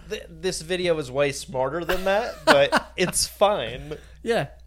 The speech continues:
Speaker 1: 'Cause we're kinda left with not much to, unless, of course, we know what they know, or we know what they tapped into to, to come up with these ideas. So, yeah,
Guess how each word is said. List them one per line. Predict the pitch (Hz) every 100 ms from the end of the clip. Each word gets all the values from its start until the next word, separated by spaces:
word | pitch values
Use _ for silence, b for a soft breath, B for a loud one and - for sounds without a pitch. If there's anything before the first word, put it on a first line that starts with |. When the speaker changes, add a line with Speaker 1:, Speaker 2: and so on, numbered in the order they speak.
| - - -
Speaker 1:
'Cause | 175 151
we're | 160 175
kinda | 165 - 196 180
left | 165 170 180 -
with | 143 - -
not | 135 147 139
much | 131 131 127 - -
to, | - 123 113 107 - - - - - - - - 156
unless, | - 156 135 135 - -
of | 123
course, | - 135 -
we | 139
know | 135 135 135
what | 131 131
they | 117 120
know, | 117 120 104 95 98
or | 107 107
we | 110 123 117
know | 117 113
what | 110 110 -
they | 107
tapped | - 104 -
into | 110 104 - 104
to, | 98 - -
to | -
come | - 113
up | 104 -
with | -
these | 98
ideas. | 98 95 98 98 - - - - - - -
So, | -
yeah, | 320 277